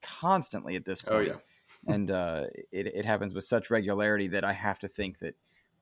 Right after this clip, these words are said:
Speaker 1: work from home played a factor in it as well. But that's very insightful, so I thank you. Uh, let's, let's dive into a few more questions here. We've got a lot, a lot of people very interested on this one. This one comes
Speaker 2: <laughs>
Speaker 1: from, uh, Avengers content creator High Ruler. He said, uh,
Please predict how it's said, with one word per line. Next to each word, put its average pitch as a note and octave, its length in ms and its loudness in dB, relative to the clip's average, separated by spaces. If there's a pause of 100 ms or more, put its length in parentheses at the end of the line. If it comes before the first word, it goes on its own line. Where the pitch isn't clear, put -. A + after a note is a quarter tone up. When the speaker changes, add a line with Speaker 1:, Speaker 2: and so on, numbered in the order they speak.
(100)
Speaker 1:
work B2 240 4
from G2+ 140 -4
home A2 200 2
played G2 180 0
a - 40 -10
factor F#2 380 -4
in F#2 100 -2
it - 120 -6
as F#2+ 240 -10
well. G2 240 0
But F#2+ 100 -4
that's D3 100 -4
very F3 200 2
insightful, - 420 -2
so G2+ 140 -4
I G2+ 60 0
thank A2+ 300 -6
you. - 80 -18 (880)
Uh, D3 240 8 (100)
let's, G#3+ 240 2 (120)
let's A3 120 0
dive C4+ 180 6
into A#3 140 6
a G#3 60 6
few G#3 180 4
more E3+ 280 6
questions C#3+ 480 4
here. C#3 120 6
We've C#3 120 6
got B2 120 8
a A2 60 8
lot, G#2+ 320 6
a G2+ 60 -12
lot A2 200 0
of E3 60 -2
people F3+ 180 -6
very D#3 240 0
interested - 300 -6
on G2+ 80 -2
this - 160 -6
one. F#2+ 180 -4 (280)
This F3 120 -2
one F#3+ 120 6
comes D#3+ 300 8
Speaker 2:
<laughs> - 100 -8
Speaker 1:
from, C3+ 280 6
uh, A2+ 400 4
Avengers C#3+ 400 4
content C3 380 2
creator A#2 300 6
High F3+ 240 4
Ruler. A2 420 2 (380)
He E3 160 0
said, C3 520 6
uh, A2 160 4